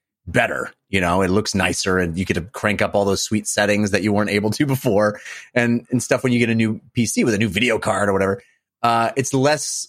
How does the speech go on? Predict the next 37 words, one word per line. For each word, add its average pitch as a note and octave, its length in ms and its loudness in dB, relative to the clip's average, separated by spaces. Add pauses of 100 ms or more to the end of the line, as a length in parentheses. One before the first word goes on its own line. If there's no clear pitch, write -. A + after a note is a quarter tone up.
(120)
it's B2 160 -6
less C3+ 320 0
like, A#2 560 0 (260)
you A2 120 0
know, G2+ 360 0 (440)
we're G#2+ 120 0
closing B2+ 500 0
the A2 80 0
door A2 320 2
on G2+ 160 2
an G2 60 0
old G2+ 460 0
generation F#2+ 480 0
and F2+ 100 0
opening F2+ 360 0
a E2+ 40 0
new G2+ 180 2
one. E2 180 -2
And, G2+ 120 -2
and G#2+ 140 -2
I, D3 240 2 (160)
you D#3 100 0
know, A#2+ 120 2
that D3+ 280 2
is C3+ 200 0
definitely G#2+ 880 0 (260)
a G2+ 100 2
weird G2 680 0 (240)
feeling F#2 640 0
because F#2+ 520 -2 (420)
so E3 260 0
much D3 260 2
of A#2+ 120 0
what A2 180 2
I'm B2 180 2
excited C3+ 520 0
about F2+ 440 2